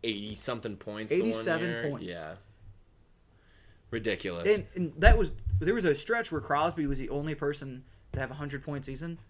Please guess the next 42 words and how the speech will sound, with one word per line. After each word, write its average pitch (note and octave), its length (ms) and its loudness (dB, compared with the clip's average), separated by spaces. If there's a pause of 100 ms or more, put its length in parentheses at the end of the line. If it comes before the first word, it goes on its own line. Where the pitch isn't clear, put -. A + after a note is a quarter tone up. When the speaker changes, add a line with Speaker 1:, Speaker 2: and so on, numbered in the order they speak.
(560)
Speaker 1:
Right. F#3+ 160 2
Speaker 2:
over, D#3+ 100 4
like, D3+ 160 2
a - 20 -6
stretch F#3 260 -4
of, D3 60 -6
like, C3 140 -4
three F3+ 280 -4
years. E3+ 200 0
Speaker 1:
That's D3+ 220 8
bonkers B2 600 0
to G#2+ 60 -8
me. F#2+ 280 -6
Speaker 2:
Yeah. F#3+ 240 -2 (440)
Speaker 1:
That B2+ 160 -2
is A#2 140 -4
Speaker 2:
And - 300 0
no E4+ 120 0
one F4+ 100 2
had C#4 140 2
ninety C#4+ 240 0
Speaker 1:
absolutely C4+ 160 -2
Speaker 2:
points E4 360 -4 (880)
for C4+ 140 -10
years. D#4 400 2
Speaker 1:
How - 100 0
does F#3+ 120 0
that G3 120 2
even, C3 220 -2
like, G2+ 160 -4
happen? F#2 480 -6
Like, G2+ 140 -10
how, F3 240 4
how F3+ 240 6
do G3 80 2
you F3+ 200 2
as D3 120 4
a C#3 40 2
league A#2 320 -4
let G#2 280 -4
that F#2+ 240 -4
happen? C#2 420 -10